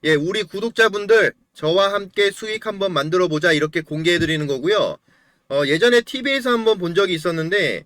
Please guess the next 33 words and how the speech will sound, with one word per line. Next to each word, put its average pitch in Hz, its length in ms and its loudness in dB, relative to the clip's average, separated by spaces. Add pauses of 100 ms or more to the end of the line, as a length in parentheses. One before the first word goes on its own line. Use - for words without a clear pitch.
(320)
그 165 140 -4
티비가 240 560 0
맛집 233 380 -6
찾는 240 320 0
프로그램이었는데 190 880 0 (200)
맛집 196 380 -6
사장님이 220 640 0
모든 196 440 -2
노하우를 220 500 2
공개를 160 460 0
했습니다. 143 560 -2 (420)
그래서 214 260 2
리포터가 202 680 0
이런 175 280 -2
거 208 100 2
공개해도 185 500 -2
되냐고 165 340 -2
물어보니까 151 760 -2 (260)
사장님이 262 480 0
하신 226 360 -6
말씀이 175 420 -2
떠오릅니다. 135 680 -2 (360)
"돈 196 200 -4
벌 254 180 0
수 240 160 -8
있는 208 300 -4
기회, 175 440 0 (240)
예, 120 60 -6
돈 180 180 -4
벌 226 140 2
수 220 140 -8
있는 202 180 -2
방법 175 480 -2